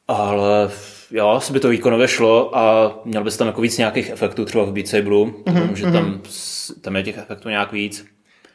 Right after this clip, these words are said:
Speaker 1: A tam je otázka toho, jak by to brali ty kamery, ty ovladače,
Speaker 2: Jo.
Speaker 1: protože, mm, jak moc rychle sekáš, tak ty kamery už to třeba nemusí brát.
Speaker 2: No jasně. Hele, až ti mi řekni jako kouzelnou větu, je potřeba nejnovější Windows, nebo můžu oživit nějaký svůj hodně prastarý počítač, kde byly,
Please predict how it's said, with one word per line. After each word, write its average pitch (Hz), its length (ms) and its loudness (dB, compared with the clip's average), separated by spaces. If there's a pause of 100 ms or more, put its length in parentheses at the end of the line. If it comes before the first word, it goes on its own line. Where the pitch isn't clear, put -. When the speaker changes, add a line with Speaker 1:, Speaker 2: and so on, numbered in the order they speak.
(280)
Speaker 1:
A 104 180 4
tam 110 180 -2
je 120 60 -6
otázka 117 440 0
toho, 113 180 -2
jak 113 120 2
by 107 100 -8
to 113 120 -6
brali 110 540 2 (300)
ty 113 80 -4
kamery, 104 520 0
ty 117 140 -4
ovladače, 101 500 -2
Speaker 2:
Jo. 139 140 -2
Speaker 1:
protože, 101 540 -4 (320)
mm, 104 300 -10
jak 104 180 0
moc 113 200 -4
rychle 110 420 2 (120)
sekáš, 107 460 0
tak 107 140 -6
ty 107 80 -8
kamery 104 300 0
už 101 120 -8
to 113 80 -6
třeba 110 220 -4
nemusí 104 320 -2
brát. 95 500 0
Speaker 2:
No 165 140 -4
jasně. 131 340 -8 (260)
Hele, 175 160 4
až 175 80 -2
ti 220 80 -2
mi 202 60 4
řekni 202 160 0
jako 202 160 0
kouzelnou 196 500 2
větu, 190 360 -2
je 180 100 -4
potřeba 185 320 0
nejnovější 180 500 2
Windows, 175 520 0
nebo 254 240 0
můžu 208 260 2
oživit 175 300 0
nějaký 165 280 -2
svůj 170 280 2
hodně 160 260 -2
prastarý 165 420 -2
počítač, 160 440 -2
kde 151 180 -2
byly, 156 360 2